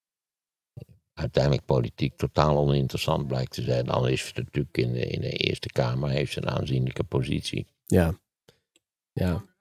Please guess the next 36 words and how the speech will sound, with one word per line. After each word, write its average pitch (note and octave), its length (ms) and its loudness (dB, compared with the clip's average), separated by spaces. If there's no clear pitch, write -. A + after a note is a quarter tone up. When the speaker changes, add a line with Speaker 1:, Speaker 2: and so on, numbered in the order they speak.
Speaker 2:
Oké, A#2 200 8
dus G2+ 160 8
kom D#3 180 12
van C3 140 12
die B2 80 12
samenwerking A#2+ 600 10
met, G#2+ 220 10
eh, G2+ 140 12
met F#2+ 180 12
Wilders G2 300 12
af. E2+ 140 8
Dat G2 140 10
is G2 80 10
eigenlijk G2 340 8
jouw, F#2+ 260 12
eh, F2 60 12
advies, G2 300 8
maar G#2+ 220 8
dat G2+ 180 8
zit A2+ 140 8
er G#2+ 80 6
voorlopig G#2+ 360 10
nog C3+ 200 8
niet C#3+ 140 12
in, A2+ 100 12
want E2+ 140 6
ze G#2 100 4
gaan G2 160 8
nu G2 80 10
eerst A2+ 260 10
op - 120 0
zoek C#3+ 180 8
naar, B2+ 220 12
eh, B2 60 8
Speaker 1:
Absoluut B2+ 520 6
niet. C#4+ 380 0